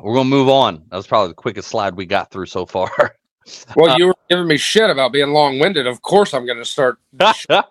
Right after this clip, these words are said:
Speaker 2: answers.
Speaker 1: Well, good. Get, get to the meat and motherfucking potatoes, bro. The
Speaker 2: Like,
Speaker 1: meat
Speaker 2: I,
Speaker 1: and
Speaker 2: I did.
Speaker 1: potatoes.
Speaker 2: I, I think
Speaker 1: Give
Speaker 2: that
Speaker 1: the
Speaker 2: I
Speaker 1: people
Speaker 2: have
Speaker 1: what
Speaker 2: been.
Speaker 1: they wanna hear, not, not fucking, you know,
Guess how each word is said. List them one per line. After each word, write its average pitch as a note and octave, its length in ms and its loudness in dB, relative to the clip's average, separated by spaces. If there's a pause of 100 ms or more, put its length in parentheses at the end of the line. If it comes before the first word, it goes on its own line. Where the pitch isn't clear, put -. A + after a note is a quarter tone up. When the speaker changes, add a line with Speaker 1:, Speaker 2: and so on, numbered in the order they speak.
(400)
Speaker 2:
answers. A2+ 320 -4
Speaker 1:
Well, D3+ 80 2
good. F#3+ 400 4
Get, D3 140 -2 (200)
get G#3+ 300 0
to B3 100 -2
the G3 120 2
meat G3+ 340 -2
and G3 100 -2
motherfucking F3+ 580 0
potatoes, B2+ 600 -2
bro. F#2+ 300 0
The G2+ 120 -6
Speaker 2:
Like, E3+ 220 4
Speaker 1:
meat E3+ 80 -4
Speaker 2:
I, F#3+ 80 0
Speaker 1:
and E3+ 80 2
Speaker 2:
I G3 80 4
did. D3+ 260 0
Speaker 1:
potatoes. G2 240 0 (140)
Speaker 2:
I, - 20 -4
I F3 40 -4
think G#3+ 220 -6
Speaker 1:
Give F#3 200 0
Speaker 2:
that - 100 -4
Speaker 1:
the - 100 -6
Speaker 2:
I - 60 2
Speaker 1:
people F#3 160 2
Speaker 2:
have E3 60 -2
Speaker 1:
what E3 120 4
Speaker 2:
been. D#3+ 80 2
Speaker 1:
they D#3 40 6
wanna D#3+ 300 0
hear, C3 280 0
not, A#2+ 260 0
not C3 280 -2
fucking, C#3+ 340 -2
you C3+ 120 -2
know, B2+ 340 2